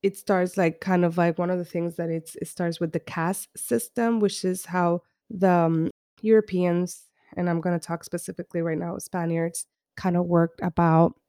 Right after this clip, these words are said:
being able to figure out heritage and, you know, like, hierarchy in their societies. And it was also based on color. So that's why there's that term colorism. And the whiter you were,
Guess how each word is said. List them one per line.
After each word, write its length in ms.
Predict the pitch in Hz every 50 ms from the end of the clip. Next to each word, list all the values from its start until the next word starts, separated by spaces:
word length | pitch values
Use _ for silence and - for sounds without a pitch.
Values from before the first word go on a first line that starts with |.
| _ -
being 180 | 185 185 180
able 300 | 170 170 170 170 170 170
to 120 | - - 185
figure 360 | - - 170 160 160 170 165
out 300 | 165 160 160 156 - - _ _ _ _ _ _ _
heritage 720 | - - - 180 175 170 170 - 170 170 165 165 - - - -
and, 460 | - 170 160 156 151 151 151 156 156
you 80 | 165 151
know, 240 | 151 147 - - - -
like, 220 | - - - - _ _ _ _ _ -
hierarchy 920 | - - 202 196 190 185 170 - - - 185 170 165 160 160 151 - - - 302
in 120 | - 160
their 140 | 165 160 165
societies. 960 | 165 - - 165 - - 160 - 175 175 185 202 240 285 311 349 - - - _ _ _ _ _ _ _ _ -
And 500 | - 196 190 180 175 175 170 175 185 185 - _ -
it 100 | - 196
was 220 | 185 190 185 -
also 340 | - 180 180 180 - - 190
based 480 | 175 165 170 160 160 165 165 - - - -
on 420 | - 180 170 165 165 165 170 185 - -
color. 560 | - - - 170 156 160 175 170 175 190 208 226
So 120 | - 220
that's 240 | 175 - 170 160 -
why 100 | 180 170
there's 280 | 156 165 165 170 170 -
that 180 | 180 170 170 - _ -
term 280 | - 151 156 160 165 175
colorism. 920 | - - - 175 170 170 165 160 156 156 156 156 175 165 160 160 156 - 160
And 160 | 165 160 151
the 80 | 156
whiter 380 | 160 160 160 170 170 170 170 170
you 220 | 170 170 170 170
were, 380 | 160 165 160 156 156 156 160